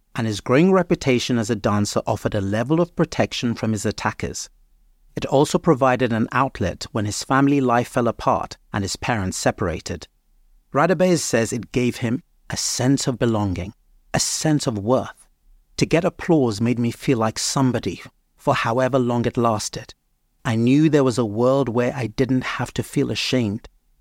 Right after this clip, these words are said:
because people understood where I came from. When I went back into the real world, everything seemed so bland." That dance world was sparkly, kind.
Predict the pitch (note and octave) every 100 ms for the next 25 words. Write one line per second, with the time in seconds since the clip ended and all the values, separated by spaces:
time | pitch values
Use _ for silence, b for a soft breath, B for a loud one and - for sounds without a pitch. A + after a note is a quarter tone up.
0 | _ - - A2+ - D3+ D3+ - C3 A#2
1 | - - B2+ A#2 A#2+ A2 - - B2+ A#2
2 | - A2 - _ _ _ _ _ _ -
3 | B2+ E3+ E3 E3 B2 C#3 C3 - C3 -
4 | A#2+ A2 B2 C#3+ G#2+ E2+ C2+ - - _
5 | _ C#3 B2 C3+ - B2+ - - C3+ B2+
6 | - - A#2+ G#2 G2+ F2+ F2 - _ _
7 | _ _ _ _ _ A#2+ C3+ F3+ _ C#3
8 | C#3 C#3 - C3+ B2+ B2+ A#2+ A2+ - -
9 | - C3 A#2 G2+ - F2+ - _ _ _
10 | _ _ _ _ - - C#3+ B2+ F#2+ F2
11 | -